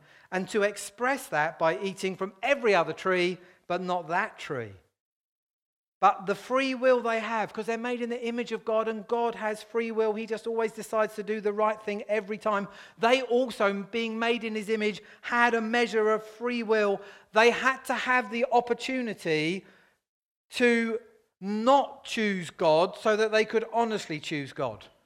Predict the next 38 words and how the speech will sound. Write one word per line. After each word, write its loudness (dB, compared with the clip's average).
Are 0
you 0
with 4
me? -4
The 6
answer 8
to -2
the 0
question, 4
"Why 8
did 0
God 4
put 4
the 2
tree -2
there?" 2
was 2
because 2
unless 6
they 2
had 2
an 2
opportunity -2
not 2
to -6
choose -4
God, 4
you -4
couldn't -6
really 0
say -2
they 0
had -2
the 0
opportunity -2
to -6
choose -6
God. -2